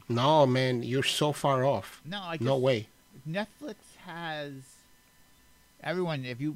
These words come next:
Speaker 2: if you have any liking to Elf at all, Netflix right now has a m-, a show on. Um, it's, like, behind the scenes of how movies
Speaker 1: Oh, you
Speaker 2: got
Speaker 1: know what?
Speaker 2: made. And
Speaker 1: You
Speaker 2: it's
Speaker 1: know what?
Speaker 2: really
Speaker 1: You're
Speaker 2: good.
Speaker 1: absolutely right.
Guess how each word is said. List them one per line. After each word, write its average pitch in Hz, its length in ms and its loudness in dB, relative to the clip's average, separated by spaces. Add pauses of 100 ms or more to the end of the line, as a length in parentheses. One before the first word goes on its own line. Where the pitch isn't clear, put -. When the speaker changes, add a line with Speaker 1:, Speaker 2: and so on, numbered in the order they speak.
(100)
Speaker 2:
if 156 120 -8
you 185 80 -4
have 170 120 -2
any 202 580 -6 (260)
liking 131 640 -8
to - 160 -12
Elf 123 180 -6 (160)
at 123 140 -12
all, 113 320 -10
Netflix 135 720 -12
right 131 200 -8
now 123 200 -8
has 120 180 -10
a 120 40 -14
m-, 117 180 -12 (680)
a 120 140 -12
show 147 400 -10
on. 165 400 -10 (720)
Um, 110 440 -8
it's, 113 400 -16
like, 123 240 -10
behind 127 420 -10
the 127 60 -12
scenes 143 1200 -14 (120)
of 107 180 -12
how 117 160 -10
movies 120 160 -8
Speaker 1:
Oh, 139 80 4
you 135 160 4
Speaker 2:
got 143 60 4
Speaker 1:
know 147 80 2
what? 156 240 2
Speaker 2:
made. 151 160 -8 (880)
And 117 120 -4
Speaker 1:
You 135 60 6
Speaker 2:
it's 135 60 4
Speaker 1:
know 143 80 2
what? 151 180 2
Speaker 2:
really 151 160 -2
Speaker 1:
You're - 80 2
Speaker 2:
good. - 60 4
Speaker 1:
absolutely 131 420 2
right. 127 280 0